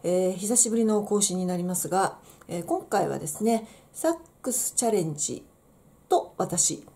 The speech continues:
ということについてお話をしてみたいと思います。えーとですね、こちら、サックス、アルトサックスなんですけどね。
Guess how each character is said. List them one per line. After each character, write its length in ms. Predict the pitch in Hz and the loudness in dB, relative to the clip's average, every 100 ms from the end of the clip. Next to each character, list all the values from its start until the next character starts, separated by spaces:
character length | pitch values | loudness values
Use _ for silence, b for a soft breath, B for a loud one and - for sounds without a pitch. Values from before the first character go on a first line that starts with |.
| - | 2
と 80 | 320 | 4
い 80 | 233 | 4
う 100 | 170 | 2
こ 220 | - 180 | 0 0
と 100 | 175 | 0
に 80 | 151 | -2
つ 80 | |
い 60 | - | -2
て 80 | 156 | -2
お 40 | |
話 320 | 151 151 156 | -2 -4 -2
を 60 | 147 | -2
し 60 | 143 | -4
て 100 | 151 | -6
み 100 | 147 | -8
た 80 | |
い 60 | 139 | -8
と 80 | 139 | -8
思 100 | 139 | -8
い 20 | |
ま 140 | 151 147 | -6 -4
す。 180 | - - B B B B B - | -6 -8 B B B B B -6
え 160 | 220 | -2
ー 60 | 220 | -2
と 100 | 233 | -2
で 80 | 220 | -4
す 100 | - | -4
ね、 320 | 202 180 - - | -2 -2 -2 -6
こ 100 | 214 | -4
ち 160 | 233 | 2
ら、 220 | 226 220 - - - | 2 2 -2 -20 -18
サ 200 | - 208 | -8 -8
ッ 40 | 202 | -8
ク 120 | - | -10
ス、 280 | - 151 143 - | -10 -8 -8 -4
ア 80 | - | -4
ル 80 | 208 | -4
ト 140 | 285 | -4
サ 100 | 311 | -4
ッ 60 | 294 | -4
ク 120 | - | -10
ス 120 | - | -12
な 80 | 156 | -12
ん 100 | - | -14
で 80 | - | -18
す 100 | - | -20
け 100 | - | -16
ど 100 | 190 | -10
ね。 240 | 208 208 | -10 -10